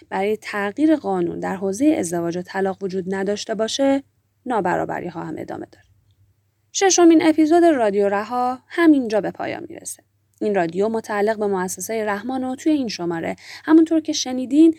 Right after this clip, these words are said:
به بحث طلاق پرداختیم. منبع اصلی ما توی این شماره مقاله طلاق، نابرابری و تغییرات در ایران به نویسندگی عباس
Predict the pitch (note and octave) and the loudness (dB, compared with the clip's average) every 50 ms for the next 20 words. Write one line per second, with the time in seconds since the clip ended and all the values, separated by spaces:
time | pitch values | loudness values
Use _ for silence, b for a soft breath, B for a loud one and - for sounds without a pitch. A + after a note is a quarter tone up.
0 | B B _ - F#3+ F3 F#3+ F#3 F#3+ F#3 - G3 F#3 - F3 D#3 - - - _ | B B _ -10 -6 -4 -4 -6 -6 -8 -10 -12 -12 -10 -10 -10 -10 -10 -12 _
1 | - - F2+ - - - - _ - - _ _ _ _ _ _ _ _ _ - | -16 -16 -16 -16 -16 -20 -20 _ -20 -20 _ _ _ _ _ _ _ _ _ -2
2 | B3+ B3 B3 B3+ B3+ A#3+ A#3 A3+ - - B3+ A#3+ A#3+ A#3 A#3 - A#3+ A3+ A#3 A3+ | 0 2 4 4 4 4 2 0 -2 -6 -6 -6 -6 -8 -8 -8 -8 -6 -6 -6
3 | A3 - A3 G#3 G3 G3 G3 G#3+ A3+ A3 G3 F#3+ F3+ F#3+ G3 A3 A#3+ A#3+ A#3+ - | -8 -8 -6 -6 -4 -2 -2 -2 -4 -4 -4 -2 -2 -2 -2 -2 -4 -6 -6 -6
4 | - G#3+ G#3+ A#3+ B3+ C4+ C4+ C4 A#3+ A3 G3 F3 F3 E3+ E3 E3 D#3 E3+ E3 E3 | -6 -4 -2 0 0 0 0 -2 -4 -4 -2 -2 -2 -2 -2 -4 -6 -6 -8 -6
5 | E3+ F3 F3+ F#3 - F3+ F3+ F3+ - F3 F3+ E3+ E3 E3+ E3+ F3 - F#3 F#3+ F#3+ | -6 -8 -8 -10 -10 -10 -10 -10 -8 -8 -8 -8 -8 -10 -10 -10 -8 -6 -4 -4
6 | G3 A#3 C#4 C#4+ C#4+ B B B B B - G3 F#3+ F3+ F3 F3+ G3 - - G3 | 0 0 0 0 0 B B B B B -6 -2 -2 0 0 0 -2 -2 -4 -4
7 | F#3+ F3+ F3+ F3 F3 G3+ - - F3+ F3 - - F3 - | -2 -2 -2 -2 -2 -2 -4 -4 -6 -10 -10 -12 -14 -12